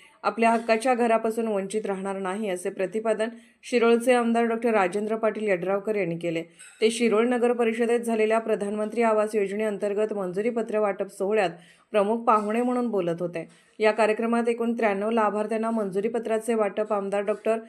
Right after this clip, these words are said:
यड्रावकर यांच्या हस्ते करण्यात आले. यामध्ये रमाई आवास योजनेतील सात घरांचाही समावेश आहे. या योजनेमुळे गरजू, गरजू कुटुंबांना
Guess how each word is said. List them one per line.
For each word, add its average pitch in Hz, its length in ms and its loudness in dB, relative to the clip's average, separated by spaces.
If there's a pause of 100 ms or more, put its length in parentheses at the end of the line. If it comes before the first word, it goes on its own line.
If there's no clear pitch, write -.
(240)
यड्रावकर 220 560 2
यांच्या 202 400 0
हस्ते 233 220 0
करण्यात 220 360 -2
आले. 220 220 0
यामध्ये 208 400 0
रमाई 214 360 0
आवास 240 320 -2
योजनेतील 220 500 -2
सात 214 340 -2
घरांचाही 202 600 -4
समावेश 185 540 -6
आहे. 175 200 -4 (420)
या 208 80 2
योजनेमुळे 220 640 2
गरजू, 226 400 0 (400)
गरजू 202 280 0
कुटुंबांना 226 680 -2